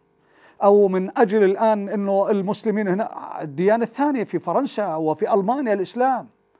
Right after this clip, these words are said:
شاءوا أم أبوا. لكن هذه ميركل شو بتقول؟ "سبق وأن كرمت رسام الكاريكاتير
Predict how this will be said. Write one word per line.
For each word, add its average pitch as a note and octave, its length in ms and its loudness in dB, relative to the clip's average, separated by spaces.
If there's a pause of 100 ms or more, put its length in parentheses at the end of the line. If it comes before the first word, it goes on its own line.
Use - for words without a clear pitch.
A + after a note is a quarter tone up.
(200)
شاءوا D4 360 2
أم C4+ 120 -2
أبوا. C4+ 300 -2 (580)
لكن A3 340 4
هذه G#3 440 4
ميركل A3+ 400 2
شو C4+ 100 -2
بتقول؟ A3 400 4
"سبق A3+ 540 -2
وأن F#3+ 540 0
كرمت G3+ 720 0
رسام G3+ 460 -2
الكاريكاتير G#3 880 4